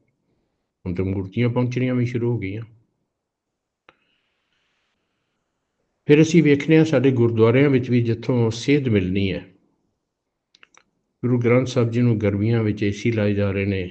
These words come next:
ਸਰਦੀਆਂ ਵਿੱਚ ਰਜਾਈਆਂ ਪਾਈਆਂ ਜਾ ਰਹੀਆਂ ਨੇ, ਸਰੀਰ ਕਰਕੇ ਪੂਜਾ ਕਰ ਰਹੇ ਹਾਂ।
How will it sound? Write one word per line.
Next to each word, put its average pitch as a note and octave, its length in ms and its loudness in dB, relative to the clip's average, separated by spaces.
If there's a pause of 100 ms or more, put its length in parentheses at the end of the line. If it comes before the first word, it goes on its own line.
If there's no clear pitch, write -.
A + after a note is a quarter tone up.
(280)
ਸਰਦੀਆਂ G2 440 -4
ਵਿੱਚ F#2 180 -10
ਰਜਾਈਆਂ F2 460 -6
ਪਾਈਆਂ F#2+ 340 -8
ਜਾ F#2+ 160 -10
ਰਹੀਆਂ G#2 300 -12
ਨੇ, G#2 120 -12 (1080)
ਸਰੀਰ C3 500 0
ਕਰਕੇ A2+ 340 -4
ਪੂਜਾ G#2 400 -6
ਕਰ F#2+ 200 -8
ਰਹੇ F2 260 -12
ਹਾਂ। - 80 -20